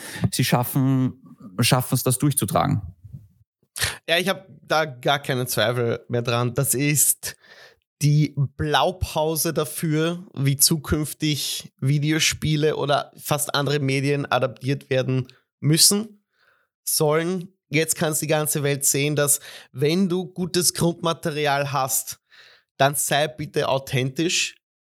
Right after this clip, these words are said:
Speaker 2: zu der Story, zu den Charakteren und erweitere sie und das macht diese Show so gut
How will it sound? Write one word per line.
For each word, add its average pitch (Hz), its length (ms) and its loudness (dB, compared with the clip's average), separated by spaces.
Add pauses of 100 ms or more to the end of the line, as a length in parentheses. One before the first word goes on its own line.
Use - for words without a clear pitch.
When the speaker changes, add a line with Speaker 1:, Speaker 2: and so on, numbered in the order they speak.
(360)
Speaker 2:
zu - 220 4
der 156 140 2
Story, 156 500 -2
zu - 160 0
den 143 160 -2
Charakteren 143 680 0 (380)
und 156 160 0
erweitere 151 600 0
sie 151 180 -2
und 143 260 -2
das 139 300 2
macht 127 340 -2
diese 123 220 2
Show 123 240 2
so 123 280 2
gut 123 360 -4